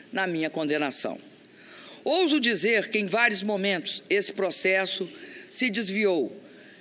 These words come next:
clamorosamente daquilo que a Constituição e os juristas denominam o devido processo legal.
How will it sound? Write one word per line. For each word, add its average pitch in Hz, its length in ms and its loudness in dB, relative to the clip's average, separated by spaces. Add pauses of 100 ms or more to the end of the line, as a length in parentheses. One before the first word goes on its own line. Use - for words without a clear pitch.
(160)
clamorosamente 233 1200 2
daquilo 214 480 0
que 226 100 2
a 208 40 4
Constituição 220 760 -2
e 220 60 0
os 202 80 -2
juristas 202 580 -2
denominam 202 680 2
o 160 100 2
devido 180 440 0
processo 156 640 -2
legal. 131 360 -2